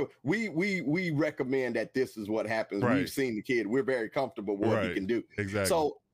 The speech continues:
Speaker 1: you know, my thoughts are, it, it's, again, Cam hasn't distant him, distanced himself enough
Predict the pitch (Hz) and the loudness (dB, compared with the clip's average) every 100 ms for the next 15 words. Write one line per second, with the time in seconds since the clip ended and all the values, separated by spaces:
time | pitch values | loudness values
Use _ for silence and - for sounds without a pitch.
0 | _ _ 156 165 139 120 - _ _ - | _ _ 0 2 0 -2 -8 _ _ 0
1 | 160 190 170 139 135 123 107 104 - 135 | 0 0 0 0 0 0 2 0 0 -2
2 | - 127 123 - - - - 120 120 135 | -2 -2 -2 -6 -20 -20 -6 -4 -2 -2
3 | 107 85 - _ _ _ _ _ - 156 | -2 -6 -14 _ _ _ _ _ -4 0
4 | 160 147 143 131 92 98 139 - 113 113 | 0 0 -2 -2 -4 -2 -2 -2 -4 -4
5 | 107 - 107 143 151 120 101 - 123 107 | -6 -6 -2 -2 -2 -6 -6 -8 -6 -6
6 | - - 104 104 - 98 98 98 117 135 | -4 -2 -2 -4 -4 -2 0 0 2 2
7 | 104 | 0